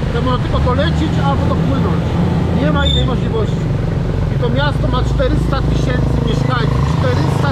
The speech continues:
tysięcy miesz-, mieszkańców. Miasto w dżungli nad Amazonką. Dwie godziny lotu w dżunglę, e,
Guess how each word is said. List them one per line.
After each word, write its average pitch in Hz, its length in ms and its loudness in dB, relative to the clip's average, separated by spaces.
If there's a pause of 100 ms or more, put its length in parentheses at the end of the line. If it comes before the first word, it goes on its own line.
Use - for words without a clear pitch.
tysięcy - 420 2 (100)
miesz-, - 560 0
mieszkańców. - 540 0 (800)
Miasto 285 380 0
w - 100 0
dżungli - 300 0
nad 269 220 0
Amazonką. - 520 0 (640)
Dwie - 160 0 (100)
godziny - 380 0 (340)
lotu - 320 0 (140)
w - 120 0
dżunglę, - 480 0
e, 151 1200 0